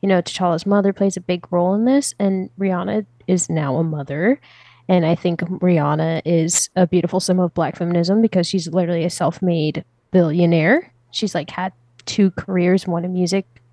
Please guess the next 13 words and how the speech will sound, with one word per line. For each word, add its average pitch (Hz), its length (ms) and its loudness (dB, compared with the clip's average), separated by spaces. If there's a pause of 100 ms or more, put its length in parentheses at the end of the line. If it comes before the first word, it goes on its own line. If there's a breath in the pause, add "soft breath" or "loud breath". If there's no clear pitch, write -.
(240)
or 190 100 4
three 196 200 0
careers, 190 240 -2
one 180 140 0
in 180 100 -2
music, 175 260 -2
one 170 100 0
in 165 120 -2
makeup, 180 380 -4
one 170 140 -4
in, 170 120 -2
like, 170 140 -4
clothing. 196 600 2